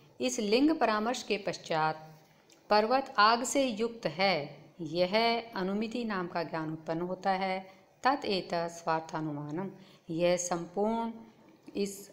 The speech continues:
अनुमिति ज्ञान को देने वाला जो प्रमाण है,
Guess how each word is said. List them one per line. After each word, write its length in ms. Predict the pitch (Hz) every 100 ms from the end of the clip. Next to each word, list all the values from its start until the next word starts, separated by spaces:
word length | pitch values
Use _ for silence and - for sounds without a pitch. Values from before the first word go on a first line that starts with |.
| -
अनुमिति 540 | 185 180 196 202 220
ज्ञान 260 | 208 175 170
को 160 | 170 165
देने 280 | 160 156
वाला 340 | 156 156 151 151
जो 440 | 160 147 151 - - - -
प्रमाण 400 | 151 147 147 139
है, 460 | 139 165 233 254